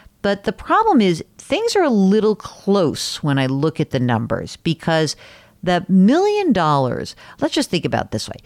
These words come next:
If you had a million dollars in target date funds, you should think that you could generate about thirty thousand dollars a year.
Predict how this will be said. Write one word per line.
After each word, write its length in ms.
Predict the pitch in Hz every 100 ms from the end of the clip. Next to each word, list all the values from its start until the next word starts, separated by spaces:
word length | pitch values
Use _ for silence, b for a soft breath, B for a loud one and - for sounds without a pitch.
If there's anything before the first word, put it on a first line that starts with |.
| B -
If 120 | 170
you 60 |
had 100 | 302
a 40 | 294
million 440 | 190 220 277 330
dollars 720 | 208 131 127 127 - - - _ _
in 140 | 151
target 460 | 143 156 151 156 -
date 220 | 127 123
funds, 480 | - - - - - _ - _ _ _
you 160 | 170 226
should 220 | 285 285
think 300 | - 165 151
that 100 | 143
you 120 | 147
could 180 | 147 147
generate 420 | 147 135 131 127
about 220 | 120 127 -
thirty 440 | - 180 175 175
thousand 600 | - 160 143 139 147 131
dollars 460 | 123 120 123 123 120
a 60 |
year. 400 | 113 101 82 110